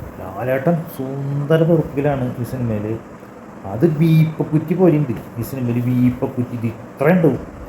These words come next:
ഇന്ത വണ്ണം, ഇന്ത നീളം, കൊയ കൊയാന്ന് കേട്ടില്ല. ഇന്ത വണ്ണം, ഇന്ത നീളം, കൊയ കൊയാണ് ഈ സിനിമയിൽ. ഒരു ജാതി സിനിമ. ഈ സിനിമേനെ പറ്റിയിട്ട്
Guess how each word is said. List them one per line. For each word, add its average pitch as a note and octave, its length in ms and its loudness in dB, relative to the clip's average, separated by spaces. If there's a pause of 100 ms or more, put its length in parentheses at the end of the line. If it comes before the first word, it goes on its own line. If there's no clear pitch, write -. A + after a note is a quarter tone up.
(320)
ഇന്ത B2 260 0
വണ്ണം, C#3+ 360 2
ഇന്ത B2 240 0
നീളം, B2+ 400 0
കൊയ A#2+ 160 4
കൊയാന്ന് B2+ 340 2
കേട്ടില്ല. F#2+ 320 -2 (400)
ഇന്ത A2+ 240 -2
വണ്ണം, B2+ 400 2
ഇന്ത A#2 160 -2
നീളം, A#2+ 460 -2
കൊയ A2+ 180 2
കൊയാണ് A2+ 380 0
ഈ G#2+ 220 -8
സിനിമയിൽ. G#2 280 -4 (1500)
ഒരു C3+ 300 6 (140)
ജാതി C3 800 2
സിനിമ. A#2 420 0 (1300)
ഈ - 20 -2
സിനിമേനെ D3 500 6
പറ്റിയിട്ട് C#3+ 640 2